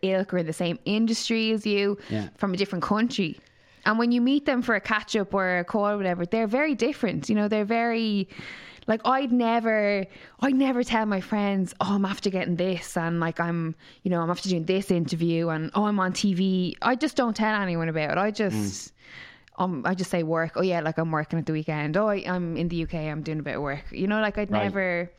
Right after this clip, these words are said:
Speaker 1: go into, "I'm on the cover of, like,
Speaker 2: <laughs>
Speaker 1: R S V C."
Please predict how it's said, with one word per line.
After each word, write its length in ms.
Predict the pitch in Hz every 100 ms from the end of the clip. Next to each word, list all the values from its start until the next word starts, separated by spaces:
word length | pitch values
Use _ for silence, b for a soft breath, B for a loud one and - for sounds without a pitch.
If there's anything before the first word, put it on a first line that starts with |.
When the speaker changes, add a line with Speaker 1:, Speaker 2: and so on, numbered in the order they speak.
| b b -
Speaker 1:
go 180 | 196 175
into, 500 | 185 - 175 165 165 B B B B B B _
"I'm 140 | 214 233
on 160 | 220
the 80 | 208
cover 640 | 254 285 220 220 202 196
of, 160 | 196 190
like, 420 | 214 226 226 -
Speaker 2:
<laughs> 80 | 151
Speaker 1:
R 240 | 226 226
S 220 | 220 - 285
V 220 | 294 285
C." 260 | 233 240